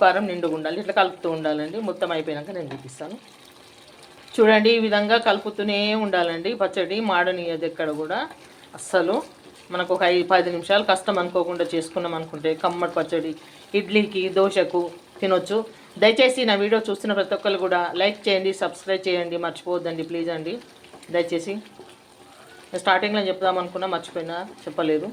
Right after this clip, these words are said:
ప్లీజ్ అండి, మీ అందరికి రిక్వెస్ట్, కొత్త ఛానల్ నాది, సబ్స్క్రైబ్ చేయండి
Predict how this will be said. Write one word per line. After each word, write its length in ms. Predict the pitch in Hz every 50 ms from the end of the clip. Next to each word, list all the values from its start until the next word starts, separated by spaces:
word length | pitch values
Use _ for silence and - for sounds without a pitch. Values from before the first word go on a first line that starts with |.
| - - - - - - - - - - - - - - - - - - - - -
ప్లీజ్ 220 | 208 208 220 208 208 190
అండి, 180 | 180 185 208 220 220 214 - - - - - 175
మీ 80 | 180 185 180
అందరికి 300 | 185 190 202 214 220 - 175
రిక్వెస్ట్, 420 | 175 175 180 180 175 175 - - 208 233 240 - - - - - - - - - - - - - - -
కొత్త 160 | 196 196 - 220 208 220
ఛానల్ 280 | 202 196 190 180 180 175
నాది, 200 | 175 170 170 214 262 294 - - - - - - - - - - - - - - - - - - - - - - - - -
సబ్స్క్రైబ్ 420 | 190 185 185 - - 208 202 190 180
చేయండి 320 | 180 175 170 175 175 190